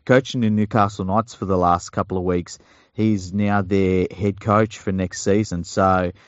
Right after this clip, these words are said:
it's gonna be interesting to see how he goes over in Super League. Um, obviously, coaching Saint Helens, he'll do all right. Um, he'll have to win over the fans. They probably are gonna wanna see some attacking football out of him.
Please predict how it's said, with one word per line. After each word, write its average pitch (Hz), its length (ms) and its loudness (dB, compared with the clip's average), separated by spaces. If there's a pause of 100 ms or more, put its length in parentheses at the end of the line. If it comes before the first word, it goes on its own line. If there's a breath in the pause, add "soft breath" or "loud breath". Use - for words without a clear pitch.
it's - 100 -20
gonna 135 160 0
be 147 120 0
interesting 127 440 0
to - 60 -10
see 104 160 2
how 98 260 0
he 95 140 0
goes 95 300 -2
over 92 280 0
in 87 80 -6
Super 95 400 -4
League. 90 340 0 (340 soft breath)
Um, 90 340 0
obviously, 110 520 2 (140)
coaching 101 340 0
Saint 95 260 -8
Helens, 101 360 -2
he'll 101 160 2
do 101 200 2
all 95 220 2
right. 98 380 2 (640 soft breath)
Um, 90 340 -2
he'll 92 220 -4
have 120 220 -2
to 110 100 -2
win 101 180 -2
over 101 220 0
the 90 80 -6
fans. 110 720 -4
They 101 200 2
probably 107 540 0
are 98 60 2
gonna 98 260 0
wanna 101 420 0
see 104 300 0
some 101 220 -4
attacking 98 380 -2
football 107 440 0
out 107 220 2
of 107 80 -10
him. 123 240 -2